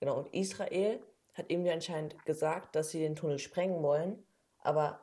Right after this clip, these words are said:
man vermutet da drin die deutschen Geiseln halt. Und dann ist die Frage, die ich mir halt stell, wenn, das ist ja sozusagen ein indirekter Angriff auch auf Deutschland,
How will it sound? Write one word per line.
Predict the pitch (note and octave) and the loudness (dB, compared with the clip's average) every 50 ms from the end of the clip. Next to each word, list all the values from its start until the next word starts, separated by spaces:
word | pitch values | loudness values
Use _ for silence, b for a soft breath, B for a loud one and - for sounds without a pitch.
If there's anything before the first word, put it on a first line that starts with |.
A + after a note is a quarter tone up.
| - _ _ _ _ _ - | -20 _ _ _ _ _ -14
man | - - D3+ D3+ D3+ D3+ | -10 -6 -2 -2 -2 -2
vermutet | - E3 D#3 D#3 D#3+ D#3+ D#3+ D3+ - | 0 0 2 2 2 2 0 0 2
da | D3 D3 | 2 2
drin | D3+ D3+ - E3+ D#3 | 0 0 -2 -4 -2
die | D3+ D3+ D3 | -2 0 2
deutschen | D3 C#3+ C#3+ C#3+ C#3+ - - - C#3+ C3+ C3 C3 - - | 4 4 4 4 0 -2 -8 -6 -6 -6 -6 -6 -6 -2
Geiseln | C#3 C3+ C3 C#3 C3+ - E3+ F3+ G3+ G#3+ A3 | 0 2 2 2 2 2 2 0 0 -2 -6
halt. | G3+ G#3 A#3+ D4+ - - _ _ _ _ _ _ _ _ _ _ _ _ _ _ _ _ _ | -6 -6 -8 -8 -10 -14 _ _ _ _ _ _ _ _ _ _ _ _ _ _ _ _ _
Und | - D#3+ E3 D#3+ | -4 0 2 2
dann | E3+ E3+ - | 2 2 0
ist | - - D#3+ - - - - | -4 -6 -4 -4 -4 -4 -2
die | D#3 D#3 | -2 -2
Frage, | D#3+ D#3+ D#3+ E3 E3 D#3+ | 0 2 4 4 4 2
die | E3 D#3+ - | 0 -2 -2
ich | F#3 F#3 G3 | -2 0 0
mir | F#3 | 0
halt | F3+ F#3 | 0 0
stell, | F#3 - F#3+ F#3 F#3+ A3 - - - b b b b b b b b _ _ | 0 0 2 2 2 2 0 -6 -14 b b b b b b b b _ _
wenn, | - - D#3 D#3 D#3 D3+ D3 - | 0 2 2 2 2 -2 -4 -4
das | - E3 D#3+ | -2 -2 2
ist | F3+ | 2
ja | F3+ - | 0 0
sozusagen | - - - - F3+ D#3+ D#3+ E3 | 0 -4 -2 0 0 2 2 0
ein | D#3 - | -2 -2
indirekter | - - F#3+ F#3 F3+ - E3 E3 - E3+ - | 0 2 2 2 2 0 -2 -2 -2 -2 -2
Angriff | E3 F3 F3+ F3+ - - | -2 -2 -4 -4 -2 -2
auch | D3+ C#3+ | -2 0
auf | C#3+ C#3 C#3+ | 0 0 2
Deutschland, | - C#3+ C#3+ D3+ - - - F3+ F#3+ A#3 B3 - | 4 6 6 4 4 -2 -6 -6 -6 -8 -10 -14